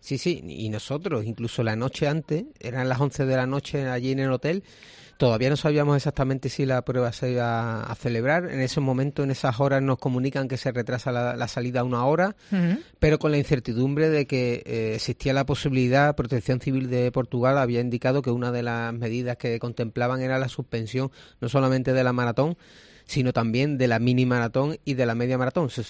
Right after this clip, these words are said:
Speaker 1: se celebraba todo en Lisboa con distintos recorridos, es dec-, es decir, que la, la ciudad iba a estar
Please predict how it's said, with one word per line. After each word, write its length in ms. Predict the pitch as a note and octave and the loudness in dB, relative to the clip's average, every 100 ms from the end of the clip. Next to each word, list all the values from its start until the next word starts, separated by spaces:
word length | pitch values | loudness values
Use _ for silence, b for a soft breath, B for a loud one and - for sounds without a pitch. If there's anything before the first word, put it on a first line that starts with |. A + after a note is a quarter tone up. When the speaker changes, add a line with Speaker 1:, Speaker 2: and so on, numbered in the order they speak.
| - _ | -12 _
Speaker 1:
se 320 | - A#2 A2 | -6 0 0
celebraba 800 | G#2+ A2+ A2 A#2 C3 C3 B2+ B2+ - | 0 0 2 4 4 4 2 0 4
todo 320 | D3+ D3 C#3 | 4 6 4
en 120 | C3+ | 4
Lisboa 400 | C3+ C3 D3+ D#3 | 2 4 2 2
con 160 | C#3+ B2 | 0 -2
distintos 420 | A#2 C#3 B2+ C3+ | -4 -4 -2 -2
recorridos, 420 | C3+ C#3 C3+ D3+ | -2 -2 -2 0
es 160 | C3 B2 B2+ - | 0 0 -2 -4
dec-, 60 | - | -6
es 80 | B2 | -2
decir, 280 | C3+ D#3 B2+ | 0 0 0
que 120 | A#2 | -2
la, 260 | A2 G2+ - | -2 -4 -6
la 220 | A#2 G#2+ | -6 -6
ciudad 340 | - A#2 A#2+ | -6 -4 -2
iba 160 | B2+ B2+ | 0 -2
a 40 | |
estar 420 | - C#3 C3 B2 | -2 0 0 -2